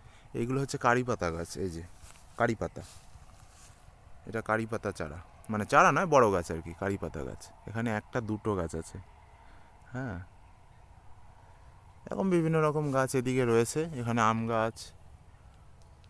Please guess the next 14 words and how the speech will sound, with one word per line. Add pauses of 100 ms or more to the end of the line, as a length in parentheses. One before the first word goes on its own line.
(800)
আরও
দূরে
দূরে (580)
বিভিন্ন (120)
গাছ
আছে। (1000)
তো (1300)
বিশেষ
কিছু (120)
করার
নেই, (100)
সার (100)
দিলে
দেওয়া